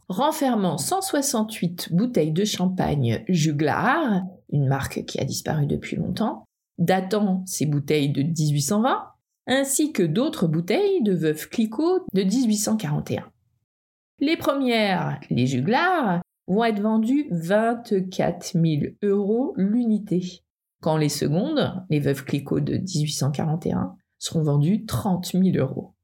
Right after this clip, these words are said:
Ça n'en fait pourtant pas les bouteilles les plus chères de l'histoire de l'humanité. Ce privilège revient au champagne brut goût de diamant, qui doit son nom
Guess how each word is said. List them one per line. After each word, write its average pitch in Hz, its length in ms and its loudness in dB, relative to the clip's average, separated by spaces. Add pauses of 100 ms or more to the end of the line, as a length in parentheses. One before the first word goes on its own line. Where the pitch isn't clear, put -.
(560)
Ça 202 220 0
n'en 220 120 2
fait 220 160 0
pourtant 226 540 -2
pas 196 260 2
les 143 460 0
bouteilles 170 480 0
les 151 140 2
plus 165 200 -2
chères 185 280 0
de 170 80 2
l'histoire 160 340 -2
de 151 80 2
l'humanité. 143 800 0 (280)
Ce 196 80 2
privilège 185 560 2
revient 175 440 2 (100)
au 156 160 2
champagne 143 520 0
brut 170 540 0
goût 175 380 2
de 160 120 2
diamant, 139 600 0 (240)
qui 220 100 -2
doit 190 160 4
son 185 200 0
nom 170 400 2